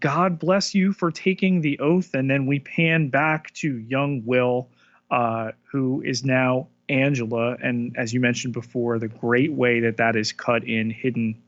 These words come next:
throughout the episode, um, as they're preparing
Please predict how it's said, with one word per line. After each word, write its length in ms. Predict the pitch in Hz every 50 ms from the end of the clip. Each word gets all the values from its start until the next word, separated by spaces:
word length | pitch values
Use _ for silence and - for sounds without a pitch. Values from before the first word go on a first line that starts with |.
| _ -
throughout 340 | - 127 117 117 117 113 -
the 120 | 113 110
episode, 640 | 110 110 - - - - - 113 107 104 101 98 98 - _ _ _ _ _ _ _ _ -
um, 480 | - 117 110 107 110 107 107 110 131 - - -
as 240 | - 110 110 107 117
they're 220 | 123 127 113 110 110
preparing 680 | 117 - 131 117 - - 123 117 120 120 117 117 117